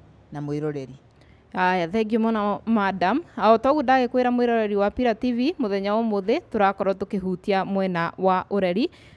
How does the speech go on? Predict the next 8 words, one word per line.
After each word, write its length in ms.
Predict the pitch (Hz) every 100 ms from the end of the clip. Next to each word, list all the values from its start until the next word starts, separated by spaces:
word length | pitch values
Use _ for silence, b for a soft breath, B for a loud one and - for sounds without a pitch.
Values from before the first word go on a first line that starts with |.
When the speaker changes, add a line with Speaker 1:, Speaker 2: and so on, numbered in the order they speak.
| B
Speaker 2:
na 80 | 180
nĩo 140 | 202
tũkiuga 500 | 226 214 208 202 196
na 100 | 196 196
gĩthũngũ 580 | 170 190 190 175 170 - -
parenting. 600 | 175 175 185 - 160 156 b b _
Na 80 | 202
ũgakĩririkana, 840 | 240 247 220 233 240 196 185 180